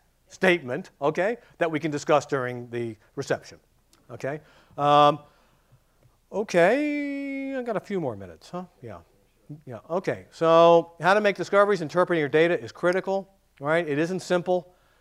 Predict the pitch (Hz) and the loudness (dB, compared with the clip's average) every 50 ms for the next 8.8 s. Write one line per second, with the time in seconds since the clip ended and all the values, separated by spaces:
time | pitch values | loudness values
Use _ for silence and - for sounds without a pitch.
0 | _ _ - 175 - 160 151 170 202 - - 196 190 185 185 - 185 165 - - | _ _ -18 -14 -12 -6 0 0 0 2 4 4 6 6 6 4 0 -4 -4 -4
1 | 175 - 180 160 156 170 180 196 196 202 202 214 208 - _ _ _ - 170 170 | -4 0 0 0 0 2 2 4 4 4 2 0 -2 -6 _ _ _ -6 -6 -6
2 | 160 - _ 175 165 156 - 190 180 185 175 185 185 170 180 175 170 170 139 175 | -8 -10 _ -12 -10 -6 -2 -2 -2 -2 -2 -4 -2 0 -2 -2 -2 -2 -4 -4
3 | 151 147 151 127 151 135 131 123 117 110 107 104 104 - - _ _ _ _ _ | -2 -2 -2 0 0 0 0 0 -2 -6 -10 -14 -16 -18 -20 _ _ _ _ _
4 | _ _ _ - 143 151 156 151 - 180 175 170 - 190 196 196 190 185 170 - | _ _ _ -6 -4 -2 -2 0 0 2 0 0 2 0 0 2 0 -2 -2 -4
5 | - - 151 160 175 185 185 - 202 190 175 175 156 - 175 175 165 160 147 147 | -6 0 4 6 6 6 4 2 0 0 0 -2 -4 -2 0 0 0 0 0 -2
6 | 160 156 151 147 - - 160 156 147 135 131 127 117 127 135 147 160 196 214 214 | -2 -2 -2 -4 -4 0 2 4 4 4 2 -2 -6 -8 -4 0 0 0 0 0
7 | 202 180 160 151 139 135 139 135 127 - 165 170 175 170 170 151 - 135 123 120 | -4 -8 -6 -4 -4 -4 -4 -4 -2 0 0 0 0 0 -2 -8 -8 -8 -8 -8
8 | 117 - _ _ _ _ _ _ _ _ _ - 147 131 - - | -8 -12 _ _ _ _ _ _ _ _ _ -12 -12 -12 -12 -16